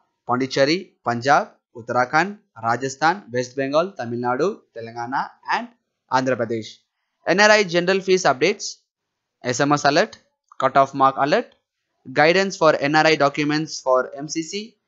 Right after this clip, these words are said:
state counseling, direct neet P G admission for all clinical and paraclinical subject, and our package for this service charge is only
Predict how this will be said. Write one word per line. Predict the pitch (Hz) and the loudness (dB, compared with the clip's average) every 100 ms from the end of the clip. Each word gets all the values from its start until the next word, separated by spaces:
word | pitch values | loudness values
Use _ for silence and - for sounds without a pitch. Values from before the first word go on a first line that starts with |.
| _ _ - | _ _ -20
state | - 190 202 | -4 0 2
counseling, | 160 131 127 127 143 _ _ _ _ _ _ 117 | 2 0 -4 -8 -10 _ _ _ _ _ _ 0
direct | 147 185 208 190 | 4 4 0 -2
neet | 190 180 | -4 -4
P | 175 170 | -4 0
G | 170 | 4
admission | 151 147 151 165 165 | 2 2 -4 -4 -2
for | 147 135 - | 0 0 4
all | 147 170 196 - _ _ _ - | 4 4 2 -6 _ _ _ -2
clinical | 170 180 180 185 190 - | 0 0 0 0 -2 -2
and | 143 143 135 | -4 -4 2
paraclinical | 147 160 160 151 147 151 | 4 4 0 -6 -4 -4
subject, | 139 117 151 202 _ _ _ _ - | -4 -4 -2 -4 _ _ _ _ -2
and | 147 160 | 0 2
our | 170 208 | 4 2
package | 226 196 190 190 | 2 0 0 -2
for | - 151 | 2 2
this | 143 190 - _ _ | 2 -2 -6 _ _
service | - 170 175 175 | -2 4 4 4
charge | 156 143 135 | 4 4 2
is | 127 135 - | -6 -6 -2
only | 156 165 214 | 0 0 -4